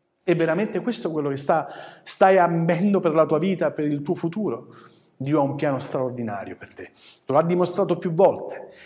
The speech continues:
ti ha chiamato forse al servizio, ha messo in te già la dimostrazione di una pace, di una sicurezza, di un futuro.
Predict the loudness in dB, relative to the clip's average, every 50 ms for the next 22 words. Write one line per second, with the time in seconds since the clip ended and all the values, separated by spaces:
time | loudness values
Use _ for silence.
0 | -14 -10 -8 -8 -6 -4 -4 -2 -2 -2 -2 -2 -2 -2 -2 -2 -2 -4 -6 -4
1 | -4 -6 -4 -4 -4 -6 -6 -6 -8 -10 -10 -14 -18 _ _ -20 -20 -20 -16 -8
2 | -4 -2 2 2 2 2 4 2 2 2 2 2 0 0 0 0 2 4 6 6
3 | 8 6 6 4 2 2 0 0 0 -2 -2 -2 -2 -2 -2 -2 -2 -2 -4 -2
4 | -2 -2 0 0 0 0 0 -2 -2 -4 -6 -10 -12 -16 -20 -20 -20 -14 -4 0
5 | 2 4 4 4 2 0 0 4 6 6 6 6 4 2 0 0 2 2 2 0
6 | 0 0 0 0 0 0 0 0 0 -2 -4 -6 -10 -20